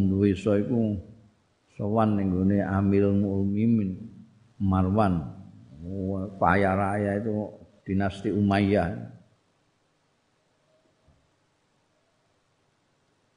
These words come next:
Jadi terkenal itu, dinasti Umayyah itu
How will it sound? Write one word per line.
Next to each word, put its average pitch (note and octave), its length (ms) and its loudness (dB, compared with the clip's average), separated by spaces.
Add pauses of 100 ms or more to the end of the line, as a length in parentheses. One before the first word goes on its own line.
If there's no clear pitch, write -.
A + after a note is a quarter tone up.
(200)
Jadi F#2+ 400 -8
terkenal A2+ 600 0
itu, E2 280 -6 (320)
dinasti F#2 360 -2
Umayyah G2 480 2
itu G#2 100 -6